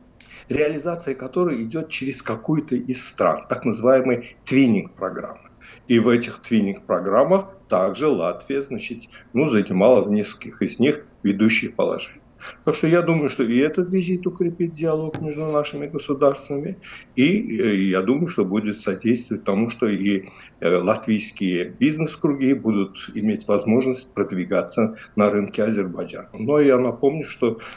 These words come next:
в общем, на Южном Кавказе самый большой платежеспособный рынок — это азербайджанский рынок, и с учетом того, что, ну,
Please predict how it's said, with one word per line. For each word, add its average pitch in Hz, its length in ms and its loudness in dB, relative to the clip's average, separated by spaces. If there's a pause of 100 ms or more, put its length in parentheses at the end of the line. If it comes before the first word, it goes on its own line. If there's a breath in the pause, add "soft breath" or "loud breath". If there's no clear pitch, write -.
(160 loud breath)
в 113 40 -2
общем, 123 400 2
на 107 120 6
Южном 110 420 4
Кавказе 120 640 2 (200 loud breath)
самый 104 360 0
большой 101 520 -2
платежеспособный 98 1080 -4
рынок — 131 400 2 (240 loud breath)
это 107 240 0
азербайджанский 101 800 0
рынок, 190 320 0 (280 loud breath)
и 117 40 -8
с 117 80 -10
учетом 120 460 -6
того, 107 260 -2
что, 110 240 -12
ну, 143 360 -6